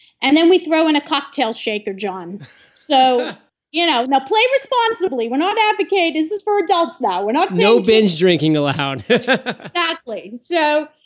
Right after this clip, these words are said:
Speaker 1: you know, we feel that we can reinvent the market by taking these games that people see in one way and, and bringing them out to a whole different market so that,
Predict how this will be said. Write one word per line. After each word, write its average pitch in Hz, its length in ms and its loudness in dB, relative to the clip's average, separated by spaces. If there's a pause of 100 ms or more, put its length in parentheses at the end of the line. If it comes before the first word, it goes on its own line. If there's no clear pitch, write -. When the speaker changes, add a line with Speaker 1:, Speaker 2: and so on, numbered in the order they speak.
(220)
Speaker 1:
you 330 100 0
know, 339 120 2
we 392 420 4
feel 330 420 2
that 302 160 -2
we 330 120 4
can 320 240 2
reinvent 302 640 2
the 285 80 0
market 311 420 2
by 240 120 0
taking 294 480 0
these 269 200 4
games 277 600 2
that 254 200 -2
people 311 220 -2
see 302 260 -2
in 277 140 2
one 285 220 2
way 359 320 4
and, 254 220 4
and 262 180 4
bringing 320 320 4
them 302 140 4
out 330 180 0
to 269 100 0
a 233 40 -2
whole 349 300 0
different 330 360 0
market 269 420 2
so 285 140 -6
that, 254 180 -2